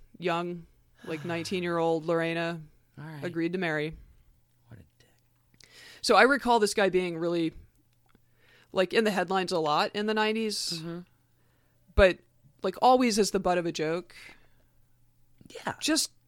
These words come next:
Speaker 1: always. There was, this is just not someone anyone respected. And that was always very clear. So, but he also, it's not like he was portrayed as a domestic abuser, which he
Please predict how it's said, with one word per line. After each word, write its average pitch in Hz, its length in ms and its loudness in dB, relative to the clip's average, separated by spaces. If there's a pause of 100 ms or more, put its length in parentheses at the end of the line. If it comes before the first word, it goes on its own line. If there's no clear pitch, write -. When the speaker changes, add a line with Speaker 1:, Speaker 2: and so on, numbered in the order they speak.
(120)
Speaker 1:
always. 180 540 0
There 202 140 0
was, 196 180 2 (1200)
this - 100 -8
is 254 100 -4
just 311 160 0
not 254 180 2
someone 226 240 0
anyone 202 320 2
respected. 226 680 -6 (460)
And 196 100 -4
that 202 80 2
was 202 140 0
always 202 260 4
very 185 280 -2
clear. 185 540 -8 (1400)
So, 214 880 4
but 240 100 8
he 247 140 6
also, 277 260 6
it's 220 140 6
not 302 120 2
like 311 120 0
he 262 80 0
was 220 140 4
portrayed 185 600 -4
as 175 320 -2
a 175 140 -4
domestic 175 460 -6
abuser, 170 440 -4
which 175 180 -2
he 160 340 -2